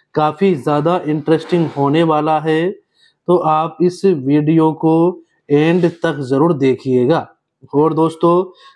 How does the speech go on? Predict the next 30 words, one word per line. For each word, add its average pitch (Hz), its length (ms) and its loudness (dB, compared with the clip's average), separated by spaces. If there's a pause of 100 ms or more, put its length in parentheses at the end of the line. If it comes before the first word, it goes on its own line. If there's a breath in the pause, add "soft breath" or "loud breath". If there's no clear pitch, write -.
साथ 160 380 -4
ही 190 80 2
साथ 170 360 -2
मैंने 156 260 0
आपको 160 720 0 (280 soft breath)
इस 170 300 0
वीडियो 151 640 0
के 160 160 0
अंदर 156 540 0 (400 soft breath)
इस 170 220 0
मूवी 160 320 2
से 165 300 0
जुड़े 139 300 0
हुए 160 460 2 (460 soft breath)
कुछ 180 260 0
शानदार 160 720 -2 (180)
फैक्ट 151 280 -2
बताए 156 440 0
हैं 165 400 -2 (380 soft breath)
और 170 240 2
इस 175 300 -2
मूवी 160 520 2
का 160 460 -4 (320 soft breath)
धमाकेदार 151 800 0
रिव्यू 135 240 2
भी 156 180 0
दिया 123 360 -2
है। 151 180 -2 (520)
तो 160 60 2
दोस्तों, 170 680 0